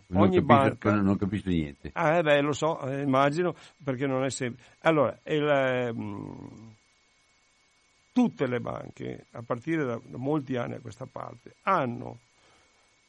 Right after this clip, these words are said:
Speaker 2: precompilato un modulo che era basato su indicazione dell'Associazione Nazionale delle Banche, Associazione Bancaria Italiana. Questo modulo è stato dichiarato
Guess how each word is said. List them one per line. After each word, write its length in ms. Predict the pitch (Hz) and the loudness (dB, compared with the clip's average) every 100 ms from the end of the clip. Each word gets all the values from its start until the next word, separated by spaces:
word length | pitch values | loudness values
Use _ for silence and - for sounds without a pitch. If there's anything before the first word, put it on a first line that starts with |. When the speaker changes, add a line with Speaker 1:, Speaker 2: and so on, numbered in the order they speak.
| _ _ 233 | _ _ 4
Speaker 2:
precompilato 1120 | 240 233 185 170 151 135 123 - - 135 170 | 6 6 4 2 2 2 2 -2 -8 -6 0
un 160 | 160 | 0
modulo 680 | 143 131 113 123 131 175 190 - _ _ _ | 2 2 2 -2 -2 -4 -6 -14 _ _ _
che 120 | 196 | -10
era 220 | 226 165 | -2 0
basato 680 | 135 180 175 165 156 - 202 | 2 2 4 2 2 0 -8
su 400 | 160 - 170 131 151 | -6 -4 -2 -2 -2
indicazione 840 | 180 185 180 208 - 143 135 151 | -2 -2 -4 -6 -2 0 2 0
dell'Associazione 840 | 147 160 151 190 190 156 147 139 135 | 0 -2 -2 -4 -6 -4 -2 0 0
Nazionale 760 | 127 - 127 120 117 117 120 - _ _ _ | -2 -2 -2 0 0 -2 -6 -12 _ _ _
delle 240 | 127 131 | -2 0
Banche, 420 | 117 127 117 117 | 0 0 -2 -8
Associazione 680 | 117 120 170 151 120 156 156 | -8 -6 -6 -8 -4 -2 -2
Bancaria 380 | 139 120 123 127 | -2 -4 -4 -6
Italiana. 560 | 120 117 104 - - - _ _ _ _ _ _ _ _ _ _ _ _ _ | -6 -10 -10 -12 -14 -18 _ _ _ _ _ _ _ _ _ _ _ _ _
Questo 380 | - 320 - 190 | 0 0 4 4
modulo 680 | 165 147 120 123 139 190 - | 8 6 6 2 2 0 -4
è 120 | - 98 | -8 -2
stato 340 | 185 139 123 | 2 2 0
dichiarato 760 | 127 139 156 147 117 123 110 | -4 -2 2 2 2 -4 -10